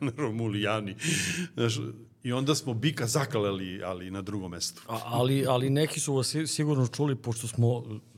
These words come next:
Speaker 2: dugi niz godina imali volove na, na, na centru. <laughs> Tako da, tako da, da, da su vam neki ukrali ideju. A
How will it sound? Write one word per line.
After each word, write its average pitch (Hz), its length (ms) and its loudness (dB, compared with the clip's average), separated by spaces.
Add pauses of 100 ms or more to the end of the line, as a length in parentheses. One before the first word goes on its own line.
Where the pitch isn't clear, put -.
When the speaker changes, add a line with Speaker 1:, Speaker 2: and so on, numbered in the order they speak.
Speaker 2:
dugi 135 220 4
niz 135 160 4
godina 127 320 6
imali 127 240 4
volove 107 400 0
na, 95 220 -4 (580)
na, 113 120 6 (220)
na 165 80 6
centru. 147 420 0 (420)
<laughs> 156 420 2
Tako - 300 4
da, 139 200 6 (840)
tako 151 340 8
da, 135 220 8 (340)
da, 123 380 8
da 127 160 8
su 131 180 4
vam 135 120 10
neki 143 320 8
ukrali 139 420 8
ideju. 113 360 6
A 107 240 4